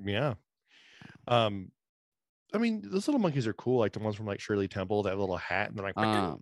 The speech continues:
Speaker 1: you know, those
Speaker 2: no,
Speaker 1: ones are
Speaker 2: this
Speaker 1: cool.
Speaker 2: is, this is, you know what? I'll send you this story because for some reason the story has a picture of the monkey, but it's nowhere in it once you click on it. Does your phone do the thing where if you get a text message, it shows you, like, a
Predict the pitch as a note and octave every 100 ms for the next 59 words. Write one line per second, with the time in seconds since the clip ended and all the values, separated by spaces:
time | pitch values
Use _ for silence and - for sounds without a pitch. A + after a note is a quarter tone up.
0 | - A#2 G2+ G#2 G#2 F2+ F#2 B2 - D3
1 | C#3+ C3 - - _ _ - A2 B2+ C3+
2 | B2+ - _ - - - _ _ _ G#2+
3 | A2+ C3 - G2+ - - B2 B2 A#2+ G#2
4 | - - F#2 F#2+ G#2+ G2 - F#2+ E2 -
5 | - - _ - G#2+ C3 D3 C#3 B2 A2+
6 | D2 - - F#2 F2 G2+ A#2+ G#2+ F2 -
7 | G#2+ - A2+ D#2+ F#2 F2 E2+ F2 A#2+ A#2+
8 | F2+ D2 - E2+ F2 F2+ F2+ F#2 F2+ -
9 | _ _ F#2 F2 D2 E2 D#2+ - - F2+
10 | - C#2+ B1 A#1 - _ _ _ - F#2
11 | G#2 - - B2+ A#2 A#2+ G#2 - A#2 A2
12 | G#2 F2 - F2 F2+ - F2 - F2 F2+
13 | G#2 F#2+ E2 - - F#2 F2 F2+ E2 C#2+
14 | - - -